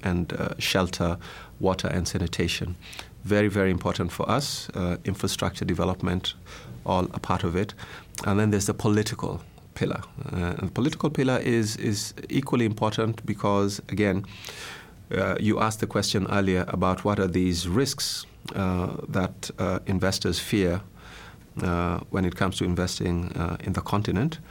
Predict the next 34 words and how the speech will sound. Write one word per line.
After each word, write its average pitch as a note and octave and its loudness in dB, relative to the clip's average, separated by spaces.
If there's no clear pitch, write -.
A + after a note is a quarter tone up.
Uh, F2 2
and G2+ 2
the F#2+ 0
fact A2 0
is G2+ 0
that, F#2+ 2
uh, F2+ 2
political G#2+ 2
instability F#2+ 0
has F2+ 2
cost - -2
us - -4
a - 2
lot. - 0
The G2 0
last G#2+ 0
fifty G#2 0
years F#2+ 4
of F#2 2
independence, B2+ 2
the G2 -2
level G#2 4
and G2+ 0
the F#2 2
extent G2+ 0
of - -2
political G2+ 2
instability F#2+ 2
that - -2
we've F#2+ 0
seen F#2+ 2
in F#2 2
the F2 -2
continent G2 0